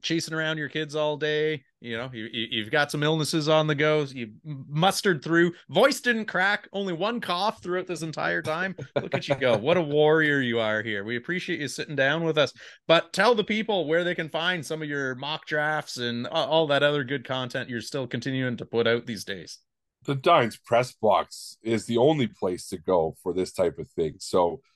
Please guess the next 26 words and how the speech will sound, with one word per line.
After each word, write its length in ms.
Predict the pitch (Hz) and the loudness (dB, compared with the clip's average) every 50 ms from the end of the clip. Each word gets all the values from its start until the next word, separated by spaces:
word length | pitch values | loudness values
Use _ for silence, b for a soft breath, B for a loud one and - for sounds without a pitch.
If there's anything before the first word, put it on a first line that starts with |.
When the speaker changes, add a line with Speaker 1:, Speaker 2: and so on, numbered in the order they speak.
| _ _ _ | _ _ _
Speaker 2:
shameless 520 | - - - 143 165 202 202 180 143 131 - | -10 -6 0 2 4 4 4 4 2 2 0
plug. 480 | _ _ - 131 127 123 120 120 117 113 110 _ _ _ _ - - - 104 | _ _ 2 4 6 6 6 4 2 -2 -8 _ _ _ _ -20 -14 -8 -4
I 60 | 104 | -4
love 360 | 104 104 113 131 151 151 135 | -2 2 4 4 4 4 4
how 120 | 127 127 127 | 2 0 0
you 140 | 123 110 | -2 -2
kind 160 | - 120 113 104 | 0 0 0 0
of 120 | 98 - | -2 -8
teed 240 | - - 117 104 101 | -10 -12 -8 -2 2
that 200 | 107 107 104 101 | 4 4 6 6
up 180 | 104 107 - _ _ | 4 2 2 _ _
for 100 | - 95 | -8 -6
not 220 | 92 104 113 131 135 | -2 0 2 2 2
only 200 | 127 110 101 98 | 2 0 -2 -4
me, 200 | 107 131 131 117 | -4 -4 -4 -4
but 180 | 87 98 92 - _ | -4 -6 -8 -10 _
yourself. 460 | - - - - 123 113 - 85 _ _ _ _ B B B B B B B | -18 -8 -2 2 4 4 2 2 _ _ _ _ B B B B B B B
So 380 | - - 113 104 101 92 - - _ _ _ _ _ | -4 2 4 4 4 4 2 -2 _ _ _ _ _
<laughs> 320 | - - _ _ - - | -20 -20 _ _ -4 2
go 160 | 156 156 170 | 2 2 2
check 300 | 156 - - 156 147 139 143 | 2 0 0 0 0 0 0
it 100 | 139 131 | 0 0
out 140 | 123 139 135 | 2 2 0
on 80 | 123 | 0
the 100 | 120 113 | -2 -4
Dines 360 | 107 110 110 117 117 110 - | -2 0 0 0 0 -2 -4